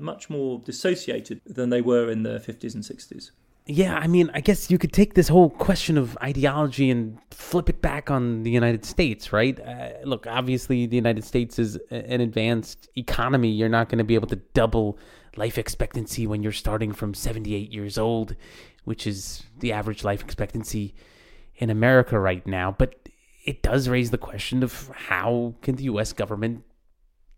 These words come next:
Speaker 2: justify itself to its people. I mean, China has this amazing example of, of what it's done for its people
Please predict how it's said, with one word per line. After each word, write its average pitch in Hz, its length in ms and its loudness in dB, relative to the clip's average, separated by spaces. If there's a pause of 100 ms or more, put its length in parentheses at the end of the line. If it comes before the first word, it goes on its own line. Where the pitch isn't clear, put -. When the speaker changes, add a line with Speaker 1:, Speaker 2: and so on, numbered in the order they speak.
(140)
Speaker 2:
justify - 540 -4
itself 101 480 -6
to 123 100 -2
its 120 160 -6 (260)
people. 165 400 0
I 107 100 2
mean, 113 300 -2 (260)
China 131 480 -2
has 117 160 -2
this 123 380 -4
amazing 120 640 -4
example 117 640 0
of, 113 260 -4
of 123 180 -6
what 113 160 -2
it's - 160 -10
done 110 320 -2
for 123 120 0
its 113 160 -2
people 127 560 -4